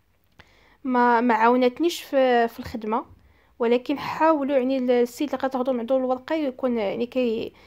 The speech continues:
يعني كيف تنقولوا تيصرع مزيان. <laughs> ايوا صافي، غادي نبقى هنا ناخذ اللوز بشويه بشويه على حسب، كاين اللي تيبغي يدير الحبال يعني غلاط، كاين اللي تيبغي يديرهم رقاق،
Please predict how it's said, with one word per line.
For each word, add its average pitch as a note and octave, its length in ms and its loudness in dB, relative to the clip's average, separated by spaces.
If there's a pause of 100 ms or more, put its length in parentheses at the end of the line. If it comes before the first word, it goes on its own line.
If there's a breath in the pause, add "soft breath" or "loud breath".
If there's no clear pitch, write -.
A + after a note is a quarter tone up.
(220 soft breath)
يعني F4 140 -4
كيف E4 160 -6
تنقولوا B3+ 340 0
تيصرع A#3+ 520 2
مزيان. C#4 400 4
<laughs> - 60 -20 (1300 loud breath)
ايوا B4 180 10
صافي، D4 260 4
غادي C#4 240 2
نبقى F#4 260 6
هنا D#4+ 100 4
ناخذ C#4+ 340 2
اللوز B3 440 0
بشويه E4+ 540 -2
بشويه A#3+ 580 -4 (320 loud breath)
على C4+ 160 2
حسب، D4 320 0
كاين C#4 220 -2
اللي C4+ 120 -6
تيبغي B3+ 260 0
يدير B3 180 0
الحبال A#3 480 -2
يعني G3+ 300 -8
غلاط، B3+ 460 4
كاين B3 160 0
اللي A3 120 -6
تيبغي G#3+ 220 -2
يديرهم G3+ 480 -4
رقاق، C#4+ 500 2